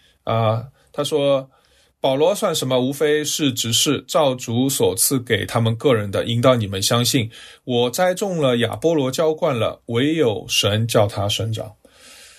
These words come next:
所以你说辨别也好，啊，不同的，不同的这个圣经的教导，不同的传统，不同的，啊，可能宗派有各自的这个教义的坚持，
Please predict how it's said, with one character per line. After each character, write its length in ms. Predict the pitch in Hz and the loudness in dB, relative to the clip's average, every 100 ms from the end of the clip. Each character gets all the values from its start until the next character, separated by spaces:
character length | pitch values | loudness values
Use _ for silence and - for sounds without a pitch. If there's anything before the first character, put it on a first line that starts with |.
| _ | _
所 160 | - 180 | -2 0
以 240 | 165 - _ _ | 0 -2 _ _
你 120 | 135 | -2
说 420 | 135 190 190 196 - _ _ | -2 2 4 2 0 _ _
辨 260 | 247 220 160 | 0 2 2
别 240 | 127 131 | 0 2
也 180 | 127 117 | 2 2
好， 320 | 113 - - - _ _ _ - | 0 -6 -8 -12 _ _ _ -2
啊， 380 | 110 104 101 104 - | 0 2 0 -2 0
不 80 | 185 | -2
同 320 | - 113 120 | 0 -2 0
的， 240 | 143 127 107 | 4 4 4
不 100 | 151 | 0
同 200 | - 110 | 2 2
的 100 | 120 | 2
这 120 | 113 | 0
个 60 | 110 | 0
圣 200 | 151 123 | 2 2
经 120 | 135 | 0
的 100 | 120 | -2
教 200 | 143 139 | 0 0
导， 160 | 123 | 0
不 140 | 101 139 | -4 -4
同 140 | 120 | 0
的 80 | 117 | 0
传 280 | 117 101 127 | 0 -2 -2
统， 320 | 127 110 107 | 2 2 0
不 120 | 110 | -2
同 240 | 143 104 113 | -2 -2 -2
的， 200 | 117 110 | 0 0
啊， 300 | 98 98 92 | -2 0 0
可 140 | - | 0
能 140 | 101 110 | -2 -2
宗 180 | 147 147 | 0 0
派 200 | - 120 | 2 2
有 100 | 95 | 0
各 180 | - | 0
自 140 | 131 - | 0 2
的 100 | 107 | -2
这 140 | - | -2
个 80 | 113 | -2
教 220 | 110 143 | 4 4
义 60 | 117 | 4
的 120 | 104 | -2
坚 240 | 104 147 | -2 -2
持， 320 | 156 - 92 | 0 0 0